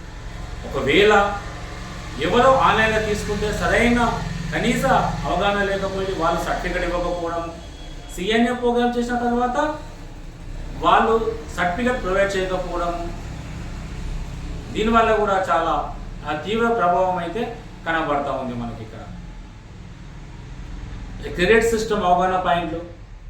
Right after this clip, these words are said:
అంటే ఆ నూట యాభై గంటలు మనకు అవర్స్ అడుగుతా ఉన్నాడు కదా, సరైన ప్లానింగ్ చేయకపోవడం, ఇంకోటి చివరి నిమిషంలో పరుగులు తీయవలసిన పరిస్థితి.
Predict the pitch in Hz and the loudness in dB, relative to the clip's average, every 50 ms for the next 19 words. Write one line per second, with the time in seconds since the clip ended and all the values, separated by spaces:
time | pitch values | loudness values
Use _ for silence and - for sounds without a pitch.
0 | - - - 143 147 170 202 220 220 220 - - - - - - - - - 147 | -16 -14 -10 -6 -4 0 0 0 0 -2 -6 -10 -16 -18 -18 -16 -12 -6 -2 -2
1 | 160 190 214 208 202 196 196 196 196 190 175 180 180 180 180 180 175 170 165 170 | 0 2 4 4 6 6 6 6 6 2 2 2 0 2 0 0 0 -2 -2 -4
2 | 170 160 156 147 143 170 180 - 170 175 175 175 170 160 160 160 156 156 151 143 | -4 -2 -2 0 2 2 2 2 2 0 0 0 0 0 2 2 2 2 0 0
3 | 143 139 139 139 - - - - - - - - - - - - - - - - | -2 -2 -2 -2 -2 -4 -6 -10 -14 -16 -16 -16 -14 -14 -16 -16 -16 -16 -16 -16
4 | - - - - - - - 156 160 175 190 196 208 214 214 214 - 147 156 165 | -16 -16 -16 -16 -16 -8 -2 0 4 4 6 6 4 2 2 0 0 0 2 2
5 | 185 180 180 180 175 175 175 175 175 175 165 165 165 165 165 165 165 170 - - | 0 0 0 2 2 2 2 2 0 0 0 0 2 2 0 -2 -2 -6 -10 -14
6 | - - - - - - - - - 156 214 233 254 269 254 262 - - - - | -16 -18 -18 -18 -18 -18 -18 -14 -8 -2 0 2 4 6 6 6 4 2 -2 -4
7 | - - - - - - - - - - - 175 196 208 254 269 269 269 262 254 | -8 -12 -14 -16 -16 -18 -18 -18 -16 -10 -2 -2 4 8 8 8 8 8 6 2
8 | 240 233 233 220 214 214 233 247 240 - 180 175 175 175 202 202 196 185 185 185 | 0 0 0 0 -2 0 0 -2 -2 0 0 0 0 2 0 0 0 0 0 0
9 | 185 180 180 175 180 175 170 165 160 160 - - 160 156 160 165 165 | 0 0 0 -2 -4 -6 -4 -4 -6 -6 -6 -8 -8 -8 -8 -10 -10